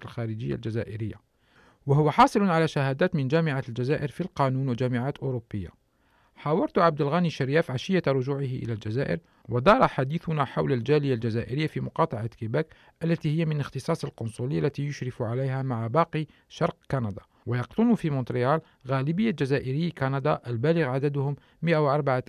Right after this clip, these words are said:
آلاف نسمة. ويقول القنصل العام إنه كان على دراية بتركيبة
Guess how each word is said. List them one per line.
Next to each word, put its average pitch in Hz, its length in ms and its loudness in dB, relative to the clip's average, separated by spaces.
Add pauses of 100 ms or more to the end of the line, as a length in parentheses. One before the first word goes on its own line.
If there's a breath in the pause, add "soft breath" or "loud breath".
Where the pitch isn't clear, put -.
آلاف 127 340 -4
نسمة. 104 300 -6 (200)
ويقول 190 420 2
القنصل 170 380 2
العام 156 360 2
إنه 185 260 6
كان 208 260 2
على 135 260 0
دراية 135 340 2
بتركيبة 139 520 -2